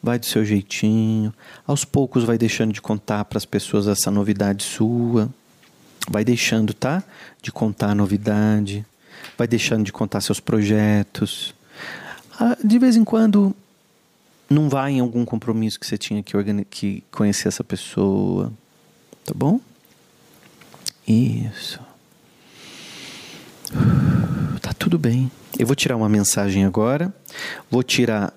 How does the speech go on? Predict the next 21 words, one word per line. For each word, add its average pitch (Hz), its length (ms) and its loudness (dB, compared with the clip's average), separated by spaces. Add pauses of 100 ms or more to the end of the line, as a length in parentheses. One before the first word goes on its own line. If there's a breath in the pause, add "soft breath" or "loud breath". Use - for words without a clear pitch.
eu 107 180 2
tô - 100 -2
aqui - 160 -4
com - 120 -2
o 104 40 8
meu 101 120 6
oráculo, 110 420 0
são 104 180 -2
várias 104 240 0
mensagens 107 520 2
em 104 40 4
formato 101 420 -2
de - 100 -10
carta. 143 520 -4 (420 loud breath)
Eu 110 60 0
vou 117 100 2
puxar - 220 -2
uma 110 160 -2
carta 104 320 -4
pra - 180 -2
nós. 110 500 0